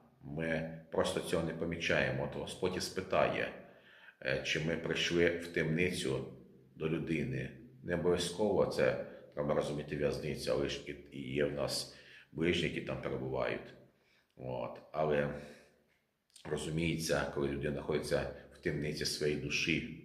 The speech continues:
у гріховній своїй темниці, буває і в клінічній депресії, і погано.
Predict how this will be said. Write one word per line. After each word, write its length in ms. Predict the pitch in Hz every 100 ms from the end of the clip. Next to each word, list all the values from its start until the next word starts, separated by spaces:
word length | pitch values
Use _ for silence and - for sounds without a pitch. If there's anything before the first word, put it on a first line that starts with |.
| -
у 300 | - 69 -
гріховній 500 | - 78 - 87 85
своїй 220 | 80 65 64
темниці, 560 | 64 64 57 - -
буває 580 | 69 71 78 78 71 73
і 60 | 73
в 360 | 76 - -
клінічній 420 | 80 73 76 76
депресії, 880 | 69 - - 78 78 - 73 73 73
і 40 | 76
погано. 720 | 73 71 73 80 76 -